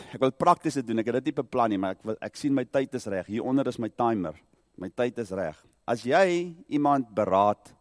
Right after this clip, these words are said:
iemand help met sy besigheid, vir iemand bid oor iets, fisies help, doesn't matter wat jy doen. Jy kan nie daai ou se God raak nie. Hoor mooi wat ek sê.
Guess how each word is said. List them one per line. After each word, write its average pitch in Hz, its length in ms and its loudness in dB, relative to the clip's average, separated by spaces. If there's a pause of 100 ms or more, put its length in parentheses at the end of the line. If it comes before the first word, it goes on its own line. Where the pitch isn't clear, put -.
(300)
iemand 151 320 2
help 113 260 2
met 113 120 -6
sy 113 120 -4
besigheid, 90 720 -6 (260)
vir - 120 -8
iemand 147 520 -2
bid - 260 -2
oor 113 180 -6
iets, - 340 -12 (240)
fisies - 540 -8
help, 95 400 -2 (280)
doesn't 170 280 0
matter 160 260 2
wat 104 260 2
jy 98 160 -6
doen. 78 240 -10 (1300)
Jy 107 140 -2
kan 170 180 -2
nie 202 80 -8
daai 117 300 4
ou 120 60 -2
se 120 120 -8
God 113 340 -6
raak 80 320 -6
nie. - 80 -16 (2500)
Hoor 113 160 -4
mooi 139 200 2
wat 139 180 2
ek 113 80 -6
sê. 82 340 -6